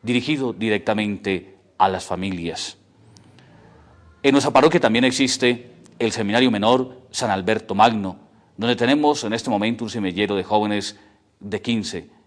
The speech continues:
que se preparan con miras a una posible preparación a la vida sacerdotal. Tenemos la escuela de discipulado misionero, que la trabajamos cada ocho días los sábados.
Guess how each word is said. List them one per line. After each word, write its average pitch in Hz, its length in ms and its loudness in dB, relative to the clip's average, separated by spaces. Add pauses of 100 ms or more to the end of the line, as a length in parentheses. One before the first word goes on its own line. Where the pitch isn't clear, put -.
(120)
que 95 80 -10
se 92 140 -10
preparan 95 520 0 (380)
con 104 160 -4
miras 117 460 0 (260)
a 104 140 4
una 104 760 2 (180)
posible 104 600 -2 (540)
preparación 107 880 -2 (320)
a 95 120 0
la 85 120 -6
vida 107 560 -6
sacerdotal. 87 800 -4 (680)
Tenemos 113 280 0
la 101 80 2
escuela 120 460 4 (260)
de 123 160 2
discipulado 120 960 2
misionero, 107 580 0 (580)
que 110 100 -4
la 98 120 2
trabajamos 117 640 2 (180)
cada 127 220 6
ocho 127 200 0
días 127 400 2 (220)
los 110 220 0
sábados. 107 640 2